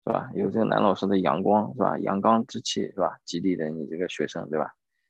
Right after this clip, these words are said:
你们这个整个班级都非常有活力，对吧？这个根本就不一样。所以，所以你像，因为我爸妈都是老师，他们说现在还有很多网上也讲，教育行业现在在基础教育阶段就是这样一个问题，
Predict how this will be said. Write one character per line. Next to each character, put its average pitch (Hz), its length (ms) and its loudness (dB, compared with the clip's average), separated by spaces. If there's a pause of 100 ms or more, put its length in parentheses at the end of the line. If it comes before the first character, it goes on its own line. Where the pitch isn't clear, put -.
(140)
你 - 120 -10
们 78 100 -4
这 - 140 -6
个 78 80 -4
整 82 160 -4
个 87 100 0
班 101 180 0
级 92 120 -2
都 78 80 2
非 87 160 -2
常 85 160 -2
有 73 60 -2
活 60 200 -2
力， 82 160 0
对 71 60 -12
吧？ - 200 -12
这 - 100 -4
个 139 100 -6
根 180 160 2
本 92 80 2
就 95 100 2
不 - 160 -4
一 87 60 0
样。 - 240 -4 (1700)
所 - 120 -10
以， - 40 -10 (680)
所 - 180 0
以 107 280 4 (320)
你 - 140 -8
像， - 300 0
因 87 120 0
为 98 60 2
我 85 80 2
爸 95 160 2
妈 95 140 2
都 110 140 -2
是 101 60 4
老 98 160 0
师， - 240 -6
他 95 60 -6
们 98 100 -2
说 101 60 -4
现 107 320 4 (560)
在 - 100 -8
还 - 120 2
有 113 80 6
很 117 120 0
多 117 120 4
网 107 180 4
上 117 180 2
也 87 60 2
讲， 80 200 -2
教 120 140 4
育 98 60 6
行 85 160 -2
业 104 80 -2
现 101 160 -2
在 92 160 0 (580)
在 101 140 4
基 120 140 4
础 117 120 4
教 92 200 6
育 - 20 2
阶 92 160 2
段 87 180 2
就 107 160 0
是 - 140 -6
这 87 80 0
样 80 80 2
一 73 60 -2
个 - 80 -4
问 90 140 -2
题， - 180 -14